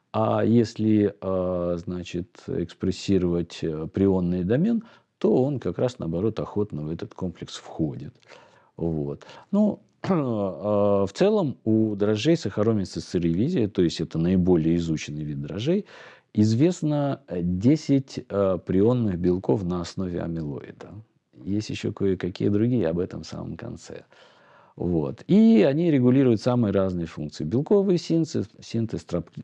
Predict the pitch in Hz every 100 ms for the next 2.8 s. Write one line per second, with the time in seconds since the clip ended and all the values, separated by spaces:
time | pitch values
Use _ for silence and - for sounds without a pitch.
0 | - - 95 92 - 170 165 - 127 120
1 | 113 101 139 156 143 120 110 98 90 85
2 | 80 80 85 101 170 185 123